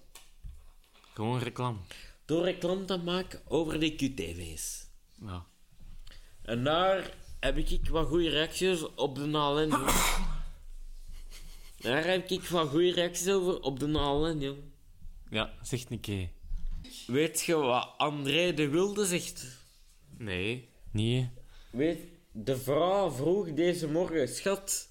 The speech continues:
Speaker 2: wat is er op T V? Ik zag veel stof. Heb de hele dag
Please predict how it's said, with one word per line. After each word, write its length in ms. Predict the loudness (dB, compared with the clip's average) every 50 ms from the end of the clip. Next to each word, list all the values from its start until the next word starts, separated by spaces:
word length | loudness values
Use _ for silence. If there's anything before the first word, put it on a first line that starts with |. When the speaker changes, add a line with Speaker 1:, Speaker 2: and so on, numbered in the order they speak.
| -18 -8
Speaker 2:
wat 280 | -2 0 0 0 0 -2 -2
is 220 | -2 0 0 2 0
er 220 | 0 0 0 -6 -10 -4
op 300 | -2 -2 -2 -2 -6 -2
T 40 | 0
V? 580 | 2 2 2 2 2 2 4 4 4 2 0 -2 -6 -8 -4
Ik 180 | -4 -2 -2 -4
zag 480 | -4 -2 0 2 4 4 2 2 0 -4 -8 -14 -20 _ _ _ _ _ _ _ _ _ _ -12 -12 -12 -12 -16 -18 -16 -4
veel 300 | 0 4 4 4 4 2
stof. 640 | 0 -6 -10 -2 0 0 0 0 -2 -8 -12 -16 -18 -20 -20 -20 -20 -20 -20 _ _ _ _ _ -20 -20 _ _ _ _ _ _ _ _
Heb 280 | -2 -2 -2 -2 -2
de 80 | -2 0
hele 460 | 0 2 2 2 2 2 2 0 0
dag 360 | 2 2 0 0 -2 -6 -12